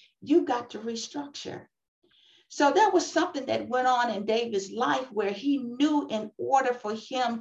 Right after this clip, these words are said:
to recalibrate that he needed help from God. Because in order for him to take that next step, in order for him to move forward,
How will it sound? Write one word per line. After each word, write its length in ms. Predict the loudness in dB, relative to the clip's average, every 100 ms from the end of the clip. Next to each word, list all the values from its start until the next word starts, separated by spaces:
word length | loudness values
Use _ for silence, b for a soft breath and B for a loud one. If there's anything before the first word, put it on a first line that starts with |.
| -4
to 400 | -4 -2 -2 -4 B B B -8
recalibrate 1300 | -4 -4 -6 -4 0 2 2 0 -2 -2 -4 -10 -18 _ _ _ _ _ _ 4
that 220 | 6 6
he 240 | 8 8
needed 400 | 8 2 0 0
help 500 | 0 -4 -2 -2 -2
from 220 | -4 -2 0
God. 400 | 0 -2 -6 -10 _ _ _ b b b b 0
Because 400 | 2 6 6 4
in 100 | 2
order 300 | 4 4 4
for 140 | 0
him 360 | -2 -2 -4 -2
to 240 | -2 -2
take 500 | -6 -6 -2 -2 -2
that 200 | -2 -2
next 360 | -2 -2 -4 -8
step, 420 | -4 -4 -4 -10 _ _ _ _ _ -8
in 140 | 0
order 240 | 4 4 4
for 100 | 0
him 380 | 0 -2 -2
to 160 | -4 -4
move 420 | -2 0 -2 -4 -8
forward, 680 | 2 8 8 8 2 -2